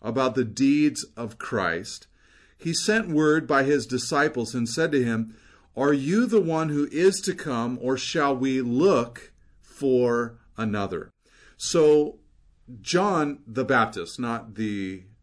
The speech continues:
disciple, but John the Baptist, the one who was a forerunner of Christ, had come, was proclaiming repentance and was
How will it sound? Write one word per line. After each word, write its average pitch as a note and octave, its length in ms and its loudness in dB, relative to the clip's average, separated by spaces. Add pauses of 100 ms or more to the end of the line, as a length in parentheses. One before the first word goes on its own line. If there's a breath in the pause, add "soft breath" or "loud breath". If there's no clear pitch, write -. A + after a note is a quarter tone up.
(160)
disciple, G#2 640 -4
but G#2 240 -6
John A#2+ 240 -4
the A#2 60 -2
Baptist, G#2+ 500 -4
the G#2 60 -8
one G#2+ 180 -6
who A2 100 -4
was G2+ 140 -8
a G2 80 -6
forerunner A#2 600 -2
of - 200 -16
Christ, G2+ 480 -6
had F#2 180 -10
come, A2 440 -6 (440 loud breath)
was F#2 920 -4 (300)
proclaiming A#2+ 1040 -4 (180)
repentance A#2+ 960 -8 (120)
and F#2 520 -10 (260)
was F2 540 -8